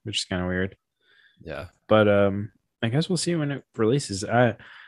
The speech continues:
Speaker 1: I mean, we've talked about it before on this show, but I couldn't get through Donda one. That shit was
Speaker 2: Dude, that
Speaker 1: too
Speaker 2: <laughs>
Speaker 1: long.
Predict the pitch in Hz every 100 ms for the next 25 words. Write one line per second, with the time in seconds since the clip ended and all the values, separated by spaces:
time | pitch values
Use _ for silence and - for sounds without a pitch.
0 | - _ 113 110 101 107 117 - 107 98
1 | 92 95 - 113 113 92 - 92 92 87
2 | 87 _ - 98 - 98 92 95 - _
3 | _ _ _ _ - 110 - 113 90 90
4 | 95 87 85 80 78 80 90 85 80 _
5 | 98 92 - 76 87 76 - - 78 71
6 | - _ _ _ _ _ _ - - 135
7 | 110 90 98 113 92 95